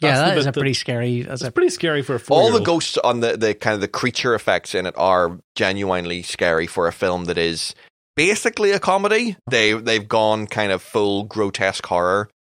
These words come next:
Speaker 3: for all, like,
Speaker 2: Yeah,
Speaker 3: the
Speaker 2: I don't think it was a movie made for kids. It was a movie made for,
Speaker 3: Yeah.
Speaker 2: for the
Speaker 3: Well, this,
Speaker 2: audience
Speaker 3: this is
Speaker 2: that
Speaker 3: at a
Speaker 2: Bill
Speaker 3: time,
Speaker 2: Murray
Speaker 3: yeah,
Speaker 2: had at
Speaker 3: this
Speaker 2: the
Speaker 3: is at a
Speaker 2: time.
Speaker 3: time whenever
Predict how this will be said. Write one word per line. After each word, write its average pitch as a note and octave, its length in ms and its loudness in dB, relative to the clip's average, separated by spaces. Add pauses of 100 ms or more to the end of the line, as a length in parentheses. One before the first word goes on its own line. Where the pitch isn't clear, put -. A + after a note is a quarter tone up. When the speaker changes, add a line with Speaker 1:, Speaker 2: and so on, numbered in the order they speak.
(300)
Speaker 3:
for F#2+ 140 2
all, F#2 160 2
like, G#2+ 160 2
Speaker 2:
Yeah, D4 60 -2
Speaker 3:
the G#3+ 80 2
Speaker 2:
I G#3+ 40 0
don't D#4+ 180 -2
think A3+ 160 -4
it F3+ 40 -4
was D#3 120 -4
a D#3 40 -4
movie C#3+ 260 -2
made B2 200 -4
for A#2 100 -8
kids. D3 280 -4
It C#3+ 60 -12
was C#3 100 -12
a F3 40 -2
movie G#3+ 260 -2
made C3+ 260 -2 (120)
for, B2 200 0
Speaker 3:
Yeah. B2+ 200 2 (320)
Speaker 2:
for D#3+ 160 0
the D#3+ 80 4
Speaker 3:
Well, - 80 6
this, - 140 6
Speaker 2:
audience - 180 2
Speaker 3:
this - 20 -4
is D#3 100 2
Speaker 2:
that A3 80 4
Speaker 3:
at C#3 60 4
a - 20 2
Speaker 2:
Bill C#3 40 2
Speaker 3:
time, D#3+ 160 4
Speaker 2:
Murray F3 100 4
Speaker 3:
yeah, C#3 60 0
Speaker 2:
had C3+ 140 6
at A#2 60 0
Speaker 3:
this G3 120 2
Speaker 2:
the - 100 4
Speaker 3:
is - 80 4
at - 0 -
a E3+ 80 4
Speaker 2:
time. C#3+ 220 2
Speaker 3:
time B2+ 80 -2
whenever A2 500 2